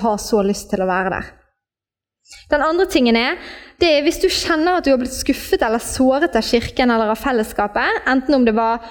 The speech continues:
om det har vært nettopp, eller om det har vært lenge siden, så skal du få lov å gi det til Jesus.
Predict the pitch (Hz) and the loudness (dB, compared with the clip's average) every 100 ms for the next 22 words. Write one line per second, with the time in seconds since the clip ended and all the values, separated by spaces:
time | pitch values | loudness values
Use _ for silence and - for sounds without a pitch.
0 | - 247 233 226 220 226 277 339 - 285 | -2 2 4 2 -2 -2 0 0 0 0
1 | 440 - 269 240 226 214 220 240 220 240 | 0 0 -2 2 2 2 2 2 4 4
2 | 294 - 214 220 381 - - - _ _ | 2 0 0 2 2 -2 -18 -20 _ _
3 | _ _ _ _ _ _ - - - 277 | _ _ _ _ _ _ -2 -2 0 0
4 | 269 285 254 269 214 208 208 208 - - | 2 2 4 4 2 0 0 0 -2 -8
5 | - | -10